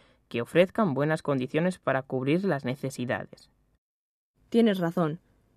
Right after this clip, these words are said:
Speaker 2: Y, bueno, ahora Jaime intenta conseguir un préstamo bancario para la realización de su proyecto.
Speaker 1: Ya, claro.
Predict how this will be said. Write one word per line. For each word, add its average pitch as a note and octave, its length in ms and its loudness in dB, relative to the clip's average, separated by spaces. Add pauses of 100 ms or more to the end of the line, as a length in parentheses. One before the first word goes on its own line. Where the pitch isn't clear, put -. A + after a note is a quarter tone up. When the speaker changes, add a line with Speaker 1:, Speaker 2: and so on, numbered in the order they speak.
(160)
Speaker 2:
Y, E3+ 440 0
bueno, E3+ 400 0 (360)
ahora E3+ 280 2
Jaime F#3+ 320 0
intenta A3 380 2
conseguir F3 440 0
un F3 120 0
préstamo F#3 400 0
bancario G3 520 -2
para D#3+ 400 0
la D#3+ 180 0
realización D#3+ 640 -2
de F#3+ 80 0
su D#3 120 -4
proyecto. D3 640 -8 (1000)
Speaker 1:
Ya, C#3 340 0
claro. G#2+ 400 -6